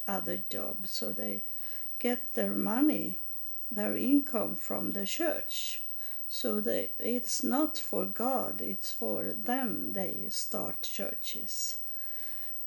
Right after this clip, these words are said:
And people see that it's easy to create money by start a church if you have, have so much people that you can start.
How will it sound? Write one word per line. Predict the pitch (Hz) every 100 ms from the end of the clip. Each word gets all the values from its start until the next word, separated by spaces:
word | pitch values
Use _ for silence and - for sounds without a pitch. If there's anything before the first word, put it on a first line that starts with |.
| - - -
And | 240 233
people | 233 208 214 220
see | - 254 294 226
that | 190 185 196
it's | 190 -
easy | 226 254 254 220 196
to | 220
create | 214 214 202 190 196 - 214
money | 233 294 302 -
by | - 185 - 175 196 - - - - - -
start | - - 190 185 -
a | 185
church | - 330 - - - -
if | - -
you | 214
have, | 202 180 180 202 - - - - - - - - - - - - - -
have | - 226 196 208 208 - - - - 285
so | - - 233 202
much | 214 190 - - -
people | 285 277 - 185 185
that | - 185 -
you | 202
can | - 185
start. | - - 302 - - -